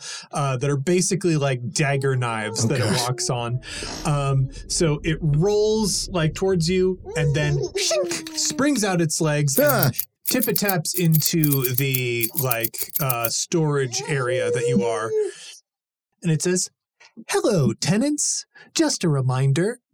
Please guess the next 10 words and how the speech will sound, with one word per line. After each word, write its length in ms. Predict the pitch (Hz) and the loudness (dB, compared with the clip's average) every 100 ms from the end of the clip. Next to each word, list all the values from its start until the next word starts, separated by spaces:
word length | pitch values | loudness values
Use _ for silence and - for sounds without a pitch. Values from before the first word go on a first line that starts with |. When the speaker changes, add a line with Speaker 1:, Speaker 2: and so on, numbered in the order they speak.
| - | -6
Speaker 1:
uh, 340 | 160 151 139 123 | 0 0 0 -2
that 200 | 139 123 - | -2 -4 -6
currently 720 | - 339 339 208 156 143 180 - | -2 0 0 0 0 0 0 -2
the 380 | 151 143 147 127 _ | 0 2 2 -2 _
rooftop 760 | 151 160 165 - - 170 175 147 - | -2 2 2 0 0 0 0 -2 -2
deck 380 | 165 165 156 - - - - - | 0 0 -2 -6 -14 -18 -18 -4
is 480 | 165 165 185 180 - _ _ - | 2 4 4 0 -4 _ _ -4
closed." 960 | 165 - 82 85 - 82 147 - - - _ - - _ _ _ - | 0 2 2 2 4 4 2 0 -6 -10 _ -20 -20 _ _ _ -2
Speaker 2:
Thank 320 | 294 277 226 | 2 2 2
you, 420 | 202 143 113 101 | 2 4 2 0